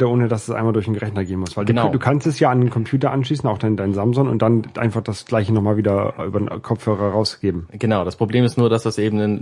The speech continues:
Speaker 2: ein Delay hat von zweihundert Millisekunden oder
Speaker 1: Hm.
Speaker 2: so.
Speaker 1: Ja, das hört sich
Speaker 2: Und
Speaker 1: komisch an, ja.
Speaker 2: d-,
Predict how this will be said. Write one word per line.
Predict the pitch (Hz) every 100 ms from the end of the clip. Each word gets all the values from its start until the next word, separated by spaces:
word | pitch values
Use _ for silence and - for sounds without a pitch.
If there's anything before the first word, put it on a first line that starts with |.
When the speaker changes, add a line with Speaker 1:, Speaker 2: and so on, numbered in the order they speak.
| 107 101
Speaker 2:
ein |
Delay | 101 101 101 104
hat | 95
von | - 92
zweihundert | 98 98
Millisekunden | 85 104 95 92 95 -
oder | 90 110
Speaker 1:
Hm. |
Speaker 2:
so. | 90 98
Speaker 1:
Ja, | 110 95
das | 104
hört | 107 104
sich |
Speaker 2:
Und | 101
Speaker 1:
komisch | 95 98
an, | 98
ja. | 92
Speaker 2:
d-, | -